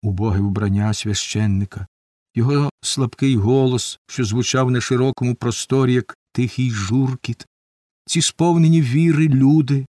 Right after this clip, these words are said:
об'єднані в єдиному почутті, простерті перед позбавленим усякої пишноти вівтарем,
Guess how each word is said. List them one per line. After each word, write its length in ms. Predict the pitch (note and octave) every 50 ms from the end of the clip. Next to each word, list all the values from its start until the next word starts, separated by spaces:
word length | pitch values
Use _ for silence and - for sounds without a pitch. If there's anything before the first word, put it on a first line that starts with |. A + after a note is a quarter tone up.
| _ _ _ _ _ _ _ _ _ _
об'єднані 680 | C#3 A#2+ G2+ G2 F#2 A#2+ C3 B2+ A#2+ B2 A#2 A#2+ B2
в 60 | A#2 G2
єдиному 600 | F#2 A#2 A#2+ G#2+ A#2+ C3+ C3 B2+ A#2+ A#2+ A#2+ G#2
почутті, 680 | - A#2+ A2+ - - A2 G2 - - B2+ C#3 C3+ C3
простерті 680 | B2 - G#2 A2 - - - B2 C3 C3+ C3 B2 - B2
перед 380 | G#2 - A#2 A#2 A#2 G#2+ - _ _ _ _ _ _ _ _ _ _ _ _
позбавленим 760 | - B2 G#2 F#2 F2+ G2 C3 C#3 C3+ B2+ B2 B2+ B2 B2 B2 B2+
усякої 540 | A#2 - - C3+ B2 - - C3 B2+ B2
пишноти 600 | A2+ - B2+ A#2 - - A#2+ B2 B2+ B2 - C3 A#2
вівтарем, 720 | A#2 A#2 G#2+ - G#2+ G#2 G2+ A2 C3+ C#3 C3+ C3 B2+